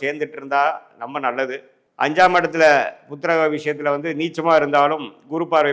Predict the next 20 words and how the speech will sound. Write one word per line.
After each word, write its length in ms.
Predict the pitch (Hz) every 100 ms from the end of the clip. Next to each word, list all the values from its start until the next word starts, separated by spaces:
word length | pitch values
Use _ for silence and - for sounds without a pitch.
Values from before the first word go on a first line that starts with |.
| 135
பெற்றுட்டா 300 | 127 - 151 151
தப்பு 200 | 123 143
இல்ல. 100 | 127 131
அதே 160 | 123 143 139
ராகுவோட 420 | 127 156 147 139 131
சேர்ந்துட்டார், 440 | 120 117 127 120 117
செவ்வாயோட 400 | 123 127 127 110 101
சேர்ந்துட்டார்னா 540 | 101 104 107 107 117 104 -
புத்திர 280 | 131 147 135
தோஷத்தை 340 | 123 120 - 110
கொடுத்துருவார். 520 | 104 98 101 98 104 - _ _ _ _
So 60 | 127
உங்க 140 | 123 123
ஜாதகத்துல 320 | 123 143 139 131
சனி 180 | 123 139 151
எந்த 120 | 131 143
அளவுக்கு 240 | 143 139 139
நல்லா 180 | 120 131
இருக்கிறாருங்கிறத 640 | 120 120 120 120 113 117 123
நீங்க 140 | 117